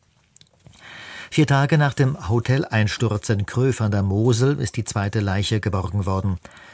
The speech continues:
Es handele sich um den Hotelbesitzer, teilte die Polizei in Trier mit.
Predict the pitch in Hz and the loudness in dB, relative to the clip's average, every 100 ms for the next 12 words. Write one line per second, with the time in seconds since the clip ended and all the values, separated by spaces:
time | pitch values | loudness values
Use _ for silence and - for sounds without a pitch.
0 | - 120 101 104 113 113 104 113 - 117 | -6 -2 0 0 0 0 0 -2 -2 -2
1 | 113 107 101 110 120 127 123 101 98 - | 2 2 2 2 0 2 2 0 0 0
2 | 92 - 98 95 95 98 - 98 98 - | -2 -2 -4 -2 -2 -4 -4 -4 -4 -2
3 | 95 110 101 - 120 117 95 - | -4 -4 -6 -4 -2 0 -2 -8